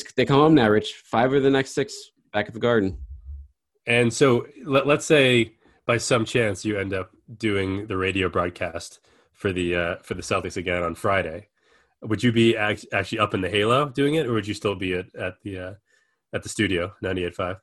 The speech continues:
Speaker 1: I think I wanna s-, say that they'll, they've been doing most of them at the Garden.
Speaker 2: Oh, that'd be cool.
Speaker 1: So that would be, yeah, that would be, uh, a different ball game. And
Speaker 2: <laughs> Well, if that opportunity arises, good luck.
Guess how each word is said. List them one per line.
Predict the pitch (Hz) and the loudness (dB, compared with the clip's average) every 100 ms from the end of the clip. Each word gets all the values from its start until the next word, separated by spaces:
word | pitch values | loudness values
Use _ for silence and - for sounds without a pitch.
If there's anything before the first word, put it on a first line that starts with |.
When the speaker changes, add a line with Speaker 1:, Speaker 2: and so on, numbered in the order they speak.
| _ _ - | _ _ -2
Speaker 1:
I | |
think | 98 156 170 - - _ _ _ _ _ _ - | 4 4 2 -8 -20 _ _ _ _ _ _ -6
I | 101 | 0
wanna | 110 156 | 2 2
s-, | 160 - - - _ _ _ | 0 -6 -20 -20 _ _ _
say | - - 107 98 | -12 0 2 2
that | 92 80 | -2 -4
they'll, | 95 95 92 _ _ | -2 -2 -4 _ _
they've | 104 101 | -2 0
been | 104 | 2
doing | 104 104 | 4 4
most | 95 98 | 2 -2
of | |
them | 98 87 | -4 -2
at | 87 | -4
the | 82 | -4
Garden. | 82 80 71 76 _ _ _ 165 | -4 -4 -4 -10 _ _ _ -10
Speaker 2:
Oh, | 233 123 | -8 -6
that'd | 135 185 | -2 -2
be | |
cool. | - 113 139 _ _ | -2 -4 -6 _ _
Speaker 1:
So | - 87 85 | -6 -4 -2
that | 90 | 0
would | 92 87 | 0 0
be, | 87 | 0
yeah, | 87 - | 0 -2
that | 87 | -4
would | 90 | -4
be, | 92 92 90 | -2 -2 0
uh, | 87 85 _ _ _ _ _ - | -2 -4 _ _ _ _ _ -10
a | 92 | -4
different | 104 117 98 | -4 0 0
ball | 92 98 | 2 0
game. | 113 117 135 | 0 -2 -2
And | 85 82 82 82 82 - 95 | -4 -4 -4 -4 -6 -10 -10
Speaker 2:
<laughs> | |
Well, | 127 123 - 131 | -6 -6 -4 -2
if | |
that | 165 156 | 2 2
opportunity | 156 147 156 147 | 2 0 2 2
arises, | 131 120 117 95 87 | 4 4 2 0 -10
good | - 101 | -8 -6
luck. | 87 - | -6 -8